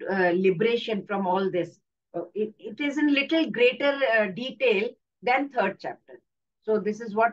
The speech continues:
uh, Lord Krishna is going to explain to us in this chapter. Also, he is going to elaborate little bit more that about Nishkam Karma Yoga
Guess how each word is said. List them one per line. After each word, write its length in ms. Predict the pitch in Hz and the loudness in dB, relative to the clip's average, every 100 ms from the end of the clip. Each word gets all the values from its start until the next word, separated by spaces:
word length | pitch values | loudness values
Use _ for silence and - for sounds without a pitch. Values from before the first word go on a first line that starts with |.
| 196 | 0
uh, 120 | 190 | 0
Lord 280 | 180 190 190 | 2 0 -2
Krishna 340 | 202 190 214 208 | -8 -10 -4 -4
is 140 | 175 | -4
going 280 | 196 190 180 | -2 -2 -2
to 120 | 190 | -2
explain 560 | 175 - - 190 190 196 | -2 -4 -10 -4 -2 -2
to 100 | 190 | -2
us 120 | 180 | -2
in 140 | 185 | -4
this 160 | 175 180 | -6 -6
chapter. 360 | 202 185 - 247 | -4 -4 -2 0
Also, 360 | 208 214 285 | 0 0 -6
he 120 | 285 | -10
is 80 | 247 | -10
going 280 | 220 226 233 | -8 -8 -4
to 140 | 240 202 | 0 2
elaborate 460 | 196 190 214 214 | 2 2 0 -2
little 200 | 196 208 | -6 -4
bit 180 | 196 - | -6 -4
more 260 | 190 226 214 | 0 0 0
that 200 | 214 208 _ _ _ | -2 -4 _ _ _
about 320 | 190 196 226 202 | 0 0 0 -2
Nishkam 800 | 233 254 - 254 240 233 - - | -2 -2 0 6 6 4 -4 -4
Karma 260 | 202 196 180 | -2 0 0
Yoga 380 | 160 143 143 | 0 -2 -12